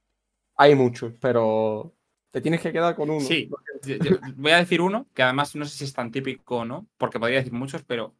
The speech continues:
Speaker 2: lo recuerdo de, de eso, con, cuando tenía dieciséis, diecisiete años y decir, "Esta serie es, es lo mejor del mundo". Es el momento en el que suben a, a Skypiea con el Knock Upstream.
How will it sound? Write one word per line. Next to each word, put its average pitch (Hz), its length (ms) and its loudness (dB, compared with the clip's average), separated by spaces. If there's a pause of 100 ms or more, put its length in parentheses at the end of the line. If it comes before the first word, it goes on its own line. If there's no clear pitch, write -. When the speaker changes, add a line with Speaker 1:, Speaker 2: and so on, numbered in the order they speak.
(640)
Speaker 2:
lo 175 120 0
recuerdo 156 320 0
de, 160 240 -2
de 139 220 0
eso, 135 160 -4
con, 113 200 -10
cuando 113 220 -10
tenía 120 220 -8
dieciséis, 135 340 -4
diecisiete 131 360 -8
años 123 380 -4
y 120 60 -6
decir, 113 320 -8
"Esta 120 300 -6
serie 120 220 -6
es, - 360 -18 (120)
es - 140 -20
lo 117 100 -8
mejor 113 260 -6
del 110 120 -6
mundo". 127 340 -8 (360)
Es 135 120 -6
el 143 100 -4
momento 143 340 -4
en 147 100 -8
el 123 100 -10
que 117 120 -10
suben 135 280 -8
a, 120 640 -2
a 120 100 -6
Skypiea 135 580 -4
con 147 140 -6
el 113 280 -6
Knock 120 180 -4
Upstream. 107 460 -10